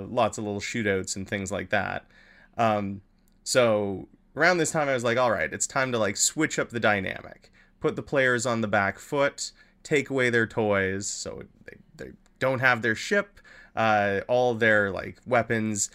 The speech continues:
anything that they didn't have hidden on them, uh, was confiscated. And, uh,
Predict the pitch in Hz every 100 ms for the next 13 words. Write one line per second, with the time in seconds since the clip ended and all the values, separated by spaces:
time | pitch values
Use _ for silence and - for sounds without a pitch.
0 | - - 151 151 160 135 120 117 117 110
1 | 98 120 104 95 - 123 113 107 104 104
2 | 101 95 92 92 95 - - - - 110
3 | 98 92 87 92 98 - 110 98 90 -
4 | 110 95 95 - 101 95 95 92 - -
5 | - - 110 107 101 95 - 107 107